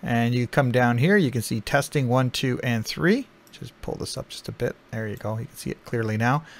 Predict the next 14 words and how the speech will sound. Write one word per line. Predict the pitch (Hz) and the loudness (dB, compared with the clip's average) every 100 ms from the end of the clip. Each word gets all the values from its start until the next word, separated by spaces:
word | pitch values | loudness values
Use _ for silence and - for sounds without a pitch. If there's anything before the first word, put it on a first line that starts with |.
| - - | -20 -6
Testing | - 139 147 | 0 2 2
one, | 135 147 | 2 2
two, | - 139 | 4 2
three. | - 165 214 247 _ _ - - - - _ - | 2 2 2 2 _ _ -20 -20 -20 -20 _ -10
Uh, | 120 110 107 104 - - | -2 0 0 -2 -8 -2
ten | 143 | 2
dot | 135 123 131 | 6 6 6
one | 147 | 4
comes | 156 120 - | 4 2 2
back | 127 135 160 | 4 4 2
and | 120 | -2
acknowledges | 117 123 135 127 120 | 2 4 4 4 0
my | 113 110 | 0 -2
packet. | - 151 165 277 | 2 2 4 0